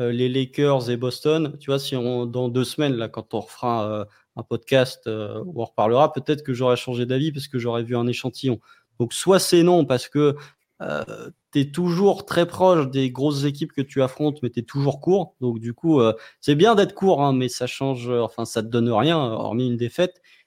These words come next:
Je trouve qu'au niveau du classement, euh,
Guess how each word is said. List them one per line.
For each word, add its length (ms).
Je 80
trouve 200
qu'au 120
niveau 240
du 160
classement, 520
euh, 720